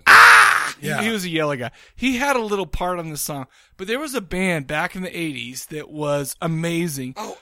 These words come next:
Speaker 2: oh, oh!
Speaker 1: Yeah, exactly. That was amazing. They had, their second album wasn't that amazing. Their first album was amazing, but, but, uh, it was a band called Babylon A D. They had Angry and Young, Under the Gun,
Speaker 2: I know
Speaker 1: The
Speaker 2: the name.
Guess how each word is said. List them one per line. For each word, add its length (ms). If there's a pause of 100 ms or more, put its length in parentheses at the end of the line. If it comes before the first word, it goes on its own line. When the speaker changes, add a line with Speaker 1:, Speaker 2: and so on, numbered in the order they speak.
Speaker 2:
oh, 300
oh! 640
Speaker 1:
Yeah, 320
exactly. 520 (260)
That 140
was 140
amazing. 760 (240)
They 160
had, 220
their 120
second 380
album 240
wasn't 240
that 160
amazing. 300
Their 100
first 340
album 180
was 140
amazing, 520 (400)
but, 260 (360)
but, 300
uh, 360
it 100
was 180
a 60
band 300
called 300
Babylon 600
A 220
D. 380 (240)
They 120
had 300 (200)
Angry 500
and 180
Young, 720 (360)
Under 360
the 160 (120)
Gun, 720
Speaker 2:
I 100
know 160
Speaker 1:
The 100
Speaker 2:
the 60
name. 380